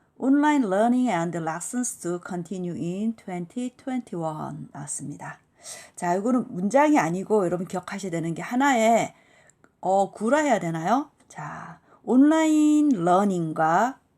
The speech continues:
레슨이랍니다. 자, 어떤 거예요? to 부정사의 형용사적 용법으로. 즉, 이천이십일 년도, 연도 앞에 in 들어갑니다. In twenty twenty-one, 이천이십일 년도에도 계속되는 뜻이죠.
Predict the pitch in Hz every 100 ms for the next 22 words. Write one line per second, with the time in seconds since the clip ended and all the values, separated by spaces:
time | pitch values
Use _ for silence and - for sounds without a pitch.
0 | _ - 156 - 180 170 143 147 170 -
1 | 151 _ _ _ _ _ - 170 - 285
2 | 277 202 170 170 247 269 - - 330 330
3 | 320 175 185 180 175 156 160 202 - -
4 | 302 320 370 359 196 165 151 156 139 151
5 | 147 147 _ _ _ _ _ - 196 247
6 | - - 240 - - 294 - 226 254 -
7 | 180 185 214 185 156 151 175 - 190 170
8 | 180 214 226 - 208 226 208 180 165 170
9 | - 226 247 - 247 233 - 220 214 170
10 | 160 190 262 - - - 254 - 285 247
11 | 294 240 180 214 220 196 175 175 185 220
12 | 175 170 226 160 165 233 156 220 180 -
13 | 156 170 180